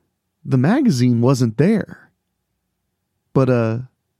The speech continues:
spell book was. I flipped through that tome while Ace bitched that his titty rag was gone. "Hey, Ace, I think this may be even better than porn."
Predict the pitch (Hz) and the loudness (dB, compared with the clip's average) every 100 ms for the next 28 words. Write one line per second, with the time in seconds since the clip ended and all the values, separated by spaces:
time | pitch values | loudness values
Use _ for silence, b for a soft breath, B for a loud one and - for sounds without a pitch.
0 | _ _ _ - - 202 247 170 123 117 | _ _ _ -10 -2 0 0 0 -2 -2
1 | 123 139 185 143 107 - - - _ _ | -2 0 0 -2 -6 -10 -16 -18 _ _
2 | _ _ _ _ _ - 147 - - 233 | _ _ _ _ _ -4 -4 -2 -2 -2
3 | - - 190 175 127 - - 165 160 120 | -2 -2 0 2 0 -2 -2 0 2 0
4 | 113 113 113 151 147 123 120 131 147 - | 0 0 0 2 0 0 -4 -2 -2 -4
5 | - 135 120 120 117 - - 180 165 117 | -6 -4 -2 -2 -2 -4 -2 0 0 0
6 | 110 110 110 117 110 127 120 113 - - | 0 -2 -2 -4 -2 -2 0 -4 -8 -14
7 | - _ _ _ _ _ _ _ 165 160 | -20 _ _ _ _ _ _ _ 0 2
8 | 180 123 - - - _ _ - 127 202 | 0 -2 -6 -14 -16 _ _ -8 -2 -2
9 | 202 165 147 156 147 147 147 127 113 147 | 0 -2 0 0 0 0 0 0 0 0
10 | 170 151 120 107 123 110 107 110 | 0 0 0 -2 -2 -2 -4 -8